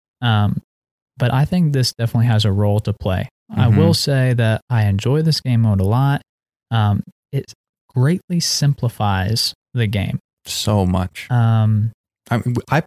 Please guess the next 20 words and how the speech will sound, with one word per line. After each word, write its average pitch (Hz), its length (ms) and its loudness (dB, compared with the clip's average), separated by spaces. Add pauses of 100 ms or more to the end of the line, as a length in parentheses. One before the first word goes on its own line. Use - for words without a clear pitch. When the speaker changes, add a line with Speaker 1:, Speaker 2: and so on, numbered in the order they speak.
(160)
Speaker 2:
and 151 180 2
I 127 160 0
introduce 127 340 2
people 101 280 -2
to 87 120 0
Apex - 600 -2 (140)
and 92 320 0 (200)
they're 110 300 2
confused. - 560 -8 (260)
They 113 260 4
Speaker 1:
Mm-hmm. 107 100 6
Speaker 2:
are, 101 60 2
like, 92 320 0 (680)
looking 120 320 2
for 110 160 -2
five 98 500 -2
attachments 117 760 -4
on 117 160 0
a 82 60 -2
gun. 113 460 0